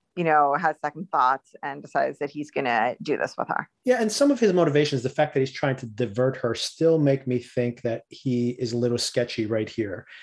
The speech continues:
Speaker 2: We already had known that he ran up the stairs when everybody's running down the stairs.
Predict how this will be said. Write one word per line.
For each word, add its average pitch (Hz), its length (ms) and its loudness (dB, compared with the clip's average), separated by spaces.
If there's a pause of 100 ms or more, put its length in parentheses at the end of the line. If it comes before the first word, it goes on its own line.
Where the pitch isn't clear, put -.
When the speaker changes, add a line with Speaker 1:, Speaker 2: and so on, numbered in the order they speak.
(160)
Speaker 2:
We 135 160 4
already 135 240 4
had 120 160 2
known 190 220 4
that 131 100 0
he 120 60 0
ran 117 200 -2
up 151 140 0
the 143 60 -10
stairs 127 260 -4
when 110 80 -12
everybody's 98 320 -14
running 107 140 -14
down 156 180 2
the 156 60 0
stairs. 139 340 0